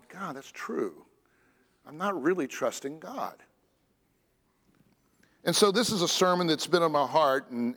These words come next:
and I hope and pray that God will will convey its truth and its grace to you as well today.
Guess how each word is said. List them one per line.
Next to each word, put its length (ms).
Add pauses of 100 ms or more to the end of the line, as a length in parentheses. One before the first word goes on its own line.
and 100
I 60
hope 220
and 100
pray 220
that 160
God 280
will 380 (480)
will 80
convey 560
its 320
truth 460
and 100
its 340
grace 520
to 100
you 220
as 100
well 300
today. 480